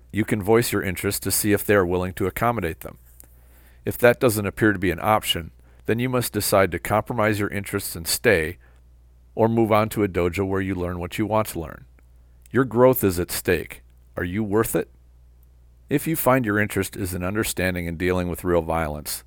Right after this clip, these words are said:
then make sure your practice reflects it. Look to move new students and yourself away from the rules I listed above, as they are training crutches. You will probably need them at first,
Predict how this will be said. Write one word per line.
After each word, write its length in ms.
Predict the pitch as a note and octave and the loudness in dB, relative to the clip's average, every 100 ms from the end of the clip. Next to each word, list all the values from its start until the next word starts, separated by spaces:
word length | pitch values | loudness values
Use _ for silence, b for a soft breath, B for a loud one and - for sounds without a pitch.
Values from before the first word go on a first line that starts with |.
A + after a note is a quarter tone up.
| - | -6
then 140 | G2+ | -4
make 180 | B2 B2+ | -2 -4
sure 180 | - A2+ | -2 0
your 160 | G2 | 0
practice 500 | - F#2+ F2 E2+ - | 2 2 0 -4 -8
reflects 460 | D#2+ - E2 - C#2 | -8 -4 -4 -4 -12
it. 120 | - - _ _ _ - | -16 -20 _ _ _ -4
Look 200 | B2 D#3+ | -2 0
to 100 | - | 0
move 280 | A#2+ A#2 A2 | -2 0 -2
new 140 | A2 C3+ | 0 0
students 560 | - G2 E2 E2+ - | 0 0 -2 -4 -8
and 140 | - G#2 | -6 -2
yourself 560 | G#2 - B2+ F2 - - | -2 2 4 4 0 -4
away 280 | G2 G#2+ A2+ | -2 2 0
from 200 | - G2 | 0 -4
the 80 | |
rules 340 | F#2 F#2+ G2 F2 | -2 2 2 2
I 80 | E2+ | 0
listed 360 | F2 E2+ F2+ | -2 -2 -4
above, 460 | D#2+ E2+ E2+ D2+ C2+ - | -4 0 0 0 -6 -6
as 180 | G#2 G2 | -2 0
they 120 | G#2 | 2
are 100 | G2+ | 0
training 380 | F#2 - F#2+ E2 | 0 -2 -2 -2
crutches. 560 | - D#2+ - D2+ - - - _ _ - - - | -4 -6 -6 -12 -14 -16 -18 _ _ -20 -20 -10
You 100 | A#2+ | -2
will 120 | C3 | 0
probably 440 | B2+ D3+ D#3+ C3+ A2+ | 4 4 4 4 2
need 200 | G#2 F#2+ | 2 -2
them 120 | F#2+ | -4
at 120 | F2 | -6
first, 440 | - F2 D#2 - | -4 -2 -2 -4